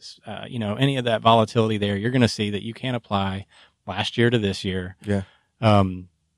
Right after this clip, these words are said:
Speaker 1: if anybody tells you they know exactly what's gonna happen in June,
Speaker 2: Yeah.
Speaker 1: they're lying.
Speaker 2: Yeah.
Speaker 1: They're lying. They don't
Speaker 2: Yeah.
Speaker 1: know. I
Speaker 2: Yeah.
Speaker 1: mean, they might, there might be a person out there that gets it right. You know, that's gonna be your one in a hundred person. It's the guy that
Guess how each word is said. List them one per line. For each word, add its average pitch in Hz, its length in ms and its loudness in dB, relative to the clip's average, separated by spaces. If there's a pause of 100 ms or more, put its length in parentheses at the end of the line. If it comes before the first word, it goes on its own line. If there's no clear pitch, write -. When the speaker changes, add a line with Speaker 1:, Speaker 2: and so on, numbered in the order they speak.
(200)
Speaker 1:
if 104 100 0
anybody 139 340 4
tells 127 280 2
you 120 100 -4
they 110 120 -2
know 110 260 0
exactly 101 380 -6
what's 110 160 2
gonna 113 140 0
happen 117 240 6
in 101 100 4
June, 120 380 4 (760)
Speaker 2:
Yeah. 104 720 -6
Speaker 1:
they're - 180 -14
lying. - 440 -20
Speaker 2:
Yeah. 92 360 -8 (140)
Speaker 1:
They're 110 280 4
lying. - 240 0
They 120 160 6
don't 123 200 4
Speaker 2:
Yeah. 92 100 -8
Speaker 1:
know. 92 120 -18 (240)
I 117 60 0
Speaker 2:
Yeah. 117 40 6
Speaker 1:
mean, 110 380 4
they 120 120 4
might, 131 320 2
there 131 160 4
might 147 180 4
be 135 100 -2
a 131 60 -6
person 117 280 0
out 110 100 0
there 107 120 -4
that 104 120 -2
gets 104 180 -4
it 117 100 -4
right. 87 300 -6 (260)
You 110 100 -8
know, 98 220 -6
that's 101 200 -8
gonna 107 160 -10
be 101 80 -8
your 104 140 0
one 101 220 -2
in 107 100 -4
a 98 60 -6
hundred 107 260 -2
person. 107 280 0
It's 117 100 -2
the 127 100 -2
guy 127 200 4
that 127 180 -4